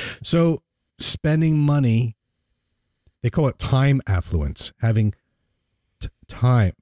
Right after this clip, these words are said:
and, and, uh, money's more valuable than time. We did a show on that. Remember, uh, Peter Buffett?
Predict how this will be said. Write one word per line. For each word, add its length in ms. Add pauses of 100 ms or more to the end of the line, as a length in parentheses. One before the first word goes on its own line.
(120)
and, 180
and, 220
uh, 140
money's 360
more 140
valuable 300
than 60
time. 200
We 100
did 140
a 20
show 260
on 120
that. 140
Remember, 460
uh, 200 (320)
Peter 200
Buffett? 360